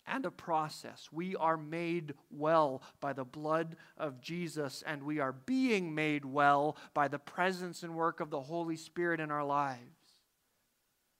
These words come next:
As we are transformed a little bit more every day into the image of Jesus. Stop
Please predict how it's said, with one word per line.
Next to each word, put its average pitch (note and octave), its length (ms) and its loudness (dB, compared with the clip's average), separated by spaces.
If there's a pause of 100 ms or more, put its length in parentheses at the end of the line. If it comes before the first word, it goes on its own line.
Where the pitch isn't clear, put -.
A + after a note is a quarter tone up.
(400)
As - 60 -20
we C#3 120 -6
are B2 80 -4
transformed F3+ 1000 0
a C#3+ 60 0
little F3+ 360 4
bit F#3 180 -2
more F3+ 280 2
every E3 260 2
day D3+ 240 0
into C3+ 180 -8
the C3 160 -10
image B2+ 220 -12
of A#2+ 60 -18
Jesus. A#2 360 -20 (2750)
Stop F3+ 800 6